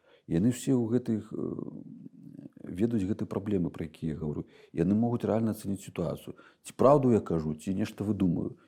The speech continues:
Вось раёнка ў нас выдумае, прапаганду нам дае, нам дае віртуальны нейкі сю-, сюррэалістычныя навіны, а павук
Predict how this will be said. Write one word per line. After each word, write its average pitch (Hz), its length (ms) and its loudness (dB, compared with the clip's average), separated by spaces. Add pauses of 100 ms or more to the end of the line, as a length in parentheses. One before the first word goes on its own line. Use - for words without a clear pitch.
Вось - 220 2
раёнка 110 400 6
ў 98 80 4
нас 92 140 0
выдумае, 117 420 4
прапаганду 110 480 0
нам 80 240 2
дае, 76 220 2 (260)
нам 85 160 2
дае 87 160 6
віртуальны 85 480 4
нейкі 80 320 0 (560)
сю-, - 320 -2
сюррэалістычныя 90 880 0
навіны, 107 400 2 (180)
а - 60 -14
павук 165 320 6